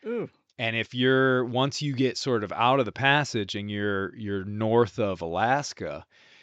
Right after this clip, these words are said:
Speaker 2: you're in a pretty vulnerable position, because if you have a big enough shelf break off, and again, this is all just from what I understand, um, it's a pinch point. If, if the winds blow out of the north and you're in a boat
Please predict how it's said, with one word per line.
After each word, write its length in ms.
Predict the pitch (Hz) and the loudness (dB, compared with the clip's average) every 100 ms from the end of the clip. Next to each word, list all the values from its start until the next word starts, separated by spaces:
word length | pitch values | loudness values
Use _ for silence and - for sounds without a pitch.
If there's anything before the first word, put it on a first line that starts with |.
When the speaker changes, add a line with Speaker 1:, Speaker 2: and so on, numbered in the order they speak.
| _ | _
Speaker 2:
you're 260 | 120 151 202 | 6 6 8
in 120 | 185 | 4
a 40 | |
pretty 320 | - 143 123 | 0 0 2
vulnerable 680 | 101 104 113 123 113 95 92 | 0 0 0 0 -4 -6 -8
position, 560 | 90 98 135 147 120 92 | -8 0 2 2 -2 -8
because 260 | 87 98 | -10 -10
if 100 | 95 | -8
you 120 | 135 139 | -4 0
have 160 | 139 98 | 2 0
a 40 | |
big 320 | 87 117 117 | -4 -2 -2
enough 220 | 117 101 - | -2 -4 -8
shelf 600 | - 110 110 107 - - _ | -2 0 2 0 -6 -20 _
break 420 | 101 95 98 - | -8 -2 -2 -2
off, 440 | 110 95 90 95 113 | -2 0 -2 -6 -8
and 120 | 117 | -2
again, 300 | 131 143 131 | 4 4 2
this 180 | 120 117 | -2 -6
is 140 | 104 | -2
all 240 | 104 104 | 0 0
just 220 | 98 98 - | -2 -8 -12
from 320 | - 117 107 | -12 -8 -4
what 120 | 104 | -2
I 140 | 95 | -2
understand, 680 | 95 82 - 131 117 92 85 _ _ _ _ 90 | -4 -8 -10 -6 -4 -6 -10 _ _ _ _ -8
um, 560 | 95 87 82 80 87 _ _ _ _ _ _ _ _ _ | -6 -6 -8 -12 -18 _ _ _ _ _ _ _ _ _
it's 260 | 95 107 | -10 -10
a 60 | - | -6
pinch 320 | - 156 - | -2 -2 -2
point. 280 | - 92 78 | -6 -6 -6
If, 280 | 104 - _ | -8 -10 _
if 160 | 120 - | -14 -10
the 100 | 95 | -2
winds 280 | 123 135 | -2 -2
blow 260 | 120 123 127 | 2 6 6
out 80 | 123 | 6
of 60 | |
the 60 | 95 | 2
north 440 | 101 123 160 - _ _ _ _ _ _ | 2 2 2 -4 _ _ _ _ _ _
and 160 | 95 101 | -10 -4
you're 160 | 120 | -2
in 80 | 123 | -2
a 60 | 98 | 0
boat 360 | 113 123 156 | 4 4 4